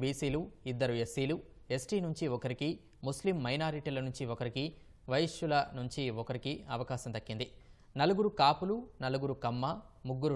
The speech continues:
రెడ్లకు అవకాశం ఇచ్చారు. మంత్రివర్గ కూర్పుపై చంద్రబాబు కొన్ని రోజులుగా విస్తృత కసరత్తు చేశారు. సామాజిక వర్గాలు, ప్రాంతాలు, వివిధ వర్గాల ఆకాంక్షల మధ్య సమతూకం పాటిస్తూ మంత్రివర్గాన్ని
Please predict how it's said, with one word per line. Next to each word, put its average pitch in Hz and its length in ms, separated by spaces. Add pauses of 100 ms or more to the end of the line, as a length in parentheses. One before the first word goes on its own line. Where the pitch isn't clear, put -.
రెడ్లకు 131 400
అవకాశం 127 380
ఇచ్చారు. 123 280 (500)
మంత్రివర్గ 175 460 (100)
కూర్పుపై 147 380 (120)
చంద్రబాబు 127 420 (140)
కొన్ని 131 260
రోజులుగా 135 480
విస్తృత 143 300 (100)
కసరత్తు 123 400
చేశారు. 117 340 (540)
సామాజిక 175 500
వర్గాలు, 139 360 (120)
ప్రాంతాలు, 131 500 (280)
వివిధ 123 200 (120)
వర్గాల 131 320 (540)
ఆకాంక్షల 160 520
మధ్య 131 300 (100)
సమతూకం 127 500
పాటిస్తూ 127 380 (460)
మంత్రివర్గాన్ని 135 580